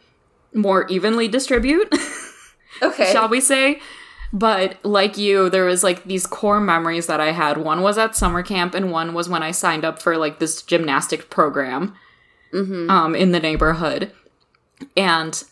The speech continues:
Speaker 1: mind you, when someone says, "No offense," or, "I don't mean to be
Speaker 2: <laughs>
Speaker 1: rude," that means they're gonna say something crazy rude or crazy offensive.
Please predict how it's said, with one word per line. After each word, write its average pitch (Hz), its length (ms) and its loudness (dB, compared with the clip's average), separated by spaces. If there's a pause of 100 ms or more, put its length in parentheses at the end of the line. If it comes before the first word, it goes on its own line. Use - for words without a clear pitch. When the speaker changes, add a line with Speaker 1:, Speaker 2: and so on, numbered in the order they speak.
(380)
Speaker 1:
mind 220 300 -4
you, 240 140 -4
when 233 160 0
someone 247 340 0
says, 311 260 0
"No 175 260 2
offense," 185 800 -2 (240)
or, 196 180 0
"I 165 80 0
don't 196 160 2
mean 190 140 -2
to 233 140 0
be 202 120 -2
Speaker 2:
<laughs> - 0 -
Speaker 1:
rude," 165 360 2
that 185 160 0
means 254 160 2
they're 254 100 2
gonna 254 180 -2
say 208 200 -2
something 190 400 -4
crazy 196 440 0
rude 185 320 2
or 180 120 0
crazy 165 400 0
offensive. 143 680 0